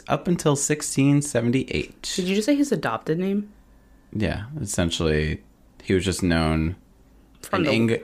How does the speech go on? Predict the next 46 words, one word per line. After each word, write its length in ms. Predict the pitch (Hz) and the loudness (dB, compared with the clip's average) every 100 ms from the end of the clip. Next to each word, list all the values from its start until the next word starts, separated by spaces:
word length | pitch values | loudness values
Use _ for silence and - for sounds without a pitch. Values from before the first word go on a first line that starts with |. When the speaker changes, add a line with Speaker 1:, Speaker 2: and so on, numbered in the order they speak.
| - | 0
Speaker 1:
in, 140 | 110 | 2
Speaker 2:
the 80 | 160 | 2
white 280 | 151 156 135 | 2 2 2
Speaker 1:
in 60 | 110 | 2
the, 60 | |
Speaker 2:
people. 300 | 98 - 123 | 0 0 2
Speaker 1:
the 100 | 127 | 2
white 260 | 120 135 147 | 4 2 2
people 280 | - 120 107 | 0 2 4
knew 160 | 110 101 | 4 4
him 100 | 95 | 4
as 140 | 85 | 2
King 180 | 95 82 | 0 -2
Philip, 320 | - 64 - | 0 -2 0
yes. 120 | 60 | -2
Speaker 2:
Of 40 | - | 0
course 200 | 147 147 | 0 0
they 120 | 123 | 0
did. 320 | 92 120 147 - - - - 170 - - | 0 -2 -6 -16 -14 -10 -6 -6 -6 -4
Speaker 1:
Late 300 | 123 165 214 | 2 4 6
in 100 | 226 | 6
that 220 | 180 170 | 4 4
war, 240 | 127 117 120 | 4 4 4
Speaker 2:
They 80 | 170 | 4
Speaker 1:
this 200 | 165 160 | 2 2
Speaker 2:
said, 80 | 175 | 2
"That 60 | |
name 120 | 208 247 | 2 0
is 160 | 254 | 0
too 240 | - 180 156 | 0 2 4
hard 240 | 139 135 | 2 2
for 60 | 139 | 0
me 80 | |
to 60 | 127 | 0
pronounce. 360 | - 101 98 143 | 0 -2 -2 2
Your 80 | |
name 80 | 151 | 2
is 120 | 170 - | 2 0
Philip." 380 | - 104 60 - - | 0 0 0 -2 -2
<laughs> 40 | - - 1077 - 1077 1047 880 - - - - - - - - | -2 -4 -12 -14 -10 -10 -10 -16 -20 -20 -18 -16 -16 -18 -20
Fucking 400 | - 240 240 202 | -6 -4 0 2
white 160 | 147 - | 2 2
people. 260 | 151 143 - | 0 0 0
I'm 140 | 180 | -2
sorry. 400 | - 127 82 85 | 0 0 0 2
<laughs> 400 | 285 - - - | 0 -2 -12 -8